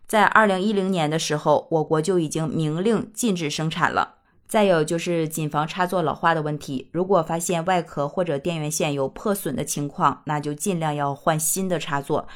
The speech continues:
还有防止超负荷使用，插座都是有额定电流的，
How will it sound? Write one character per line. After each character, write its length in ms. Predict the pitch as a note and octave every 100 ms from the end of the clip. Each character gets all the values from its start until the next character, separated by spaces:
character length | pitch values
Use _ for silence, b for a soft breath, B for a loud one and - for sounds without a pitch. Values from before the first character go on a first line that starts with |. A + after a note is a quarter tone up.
| B B
还 140 | - G3+
有 320 | F3+ D3 -
防 240 | - E3
止 300 | G3 F#3 D#3
超 300 | D3+ - G3
负 180 | G3+ G3
荷 180 | F#3+ F3
使 280 | E3 - D3
用， 280 | D#3+ D#3+ - B B B
插 180 | - A#3
座 160 | A3+ A3+
都 140 | G3+
是 140 | G#3 F#3+
有 160 | D3+
额 180 | - D#3
定 160 | F#3+ F#3
电 180 | F3
流 200 | D#3 C#3+
的， 260 | C#3+ D3